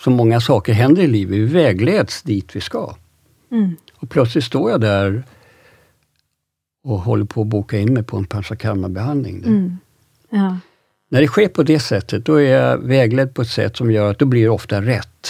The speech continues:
Speaker 2: Ja.
Speaker 1: När man blir tipsad eller man blir inspirerad kanske av det här föredraget eller här
Speaker 2: <laughs>
Speaker 1: podden. Eh, s-, tänk efter en eller två gånger, är jag verkligen redo?
Speaker 2: Ja.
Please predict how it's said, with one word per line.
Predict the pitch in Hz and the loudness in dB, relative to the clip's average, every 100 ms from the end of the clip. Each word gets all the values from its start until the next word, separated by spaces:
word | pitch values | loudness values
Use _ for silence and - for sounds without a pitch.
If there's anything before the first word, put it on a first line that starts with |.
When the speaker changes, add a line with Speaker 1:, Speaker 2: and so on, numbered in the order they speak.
| - | -12
Speaker 2:
Ja. | - - _ _ _ - | -14 -18 _ _ _ -2
Speaker 1:
När | 123 | 0
man | 127 | 2
blir | 135 139 135 131 _ _ _ _ _ _ _ _ - | 2 2 2 -2 _ _ _ _ _ _ _ _ -2
tipsad | 147 120 - - 156 101 104 | -2 -2 -6 0 2 2 2
eller | 113 | 2
man | 123 120 | 2 2
blir | 117 110 117 | 2 0 -2
inspirerad | - 135 117 - 120 135 156 131 107 98 - | 0 -2 0 0 0 2 4 4 2 -2 -6
kanske | - 113 - | -2 -2 0
av | 110 101 | 0 2
det | 104 | 2
här | 107 117 | 2 4
föredraget | 127 113 107 139 156 113 110 | 4 2 4 2 2 0 2
eller | 110 | 4
här | 107 104 101 | 4 2 2
Speaker 2:
<laughs> | 104 | 2
Speaker 1:
podden. | 127 120 101 98 - - - - - - | 2 4 2 -2 -6 -18 -18 -18 -20 -10
Eh, | - 113 110 110 104 117 - 117 | 0 2 4 2 0 -6 -12 -12
s-, | 117 - | -12 -8
tänk | - 143 202 | 0 2 2
efter | 185 - 139 | 0 2 2
en | 113 120 | 2 2
eller | 110 110 | 2 0
två | - 107 | -2 0
gånger, | 104 104 104 | 0 0 -2
är | - 120 | 0 0
jag | 139 | 2
verkligen | 127 101 107 101 | 0 -2 -4 -4
redo? | 107 95 117 110 _ _ _ _ - | -4 -4 -6 -8 _ _ _ _ -12
Speaker 2:
Ja. | 220 196 | -6 -6